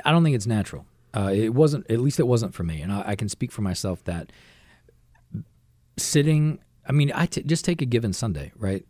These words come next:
Uh, on, on that Sabbath, if I was to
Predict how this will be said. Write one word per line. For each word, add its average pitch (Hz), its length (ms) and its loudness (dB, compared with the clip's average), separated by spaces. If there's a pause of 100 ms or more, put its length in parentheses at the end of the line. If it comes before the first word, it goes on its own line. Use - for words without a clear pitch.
(120)
Uh, 92 320 -2 (400)
on, 95 240 -4
on 107 140 0
that 117 120 -2
Sabbath, 90 580 -8
if - 120 -14
I 131 100 -4
was 135 280 0
to 90 280 -4